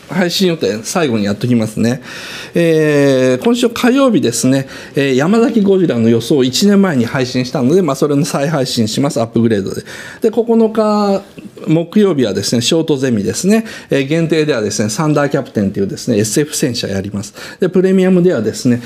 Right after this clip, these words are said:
えー、かつて昭和の時代の子供たちをですね、苦しめた木工模型ですね。木を削って作る模型の話とかをしてみようと思います。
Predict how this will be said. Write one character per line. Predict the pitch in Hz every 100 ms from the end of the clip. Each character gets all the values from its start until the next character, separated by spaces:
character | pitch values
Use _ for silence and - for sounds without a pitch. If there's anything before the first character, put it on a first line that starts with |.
| - - 156
え | 127 127 117
ー、 | 117
か | 208
つ | 208 -
て | 127 110 -
昭 | - - 196
和 | 196
の | 190 175
時 | 156
代 | 160 156
の | 147
子 | 156
供 | 156 156
た | 139
ち | 143 131
を | 120
で | 110
す | 104 123
ね、 | 104
苦 | - 170
し | 180 185
め | 120
た | 120 104 - -
木 | 107 127 143 -
工 | 226
模 | 202 185
型 | 127
で | 117 -
す | 110
ね。 | - - -
木 | -
を | 262
削 | - 135 131
っ |
て | 123 123
作 | - 147
る |
模 | 104 113
型 | 147 156
の | 147
話 | 139 135
と | -
か | 208
を | 113
し | -
て | 113
み | 110
よ | 110
う |
と | 92
思 | 92
い |
ま |
す。 | 87